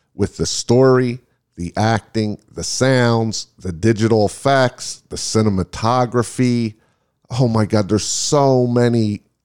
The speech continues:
incredible things in this movie. And like I said,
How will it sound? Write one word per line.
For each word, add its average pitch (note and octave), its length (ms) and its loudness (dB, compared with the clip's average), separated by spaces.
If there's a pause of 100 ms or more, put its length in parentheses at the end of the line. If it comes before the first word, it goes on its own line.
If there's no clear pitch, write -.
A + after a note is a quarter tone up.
(140)
incredible A#2 880 0
things G2 800 -2 (200)
in G2 160 -2
this G#2+ 260 -2
movie. G2+ 480 2
And G2+ 320 -2 (300)
like A#2+ 300 -2
I A#2 100 2
said, A2+ 560 2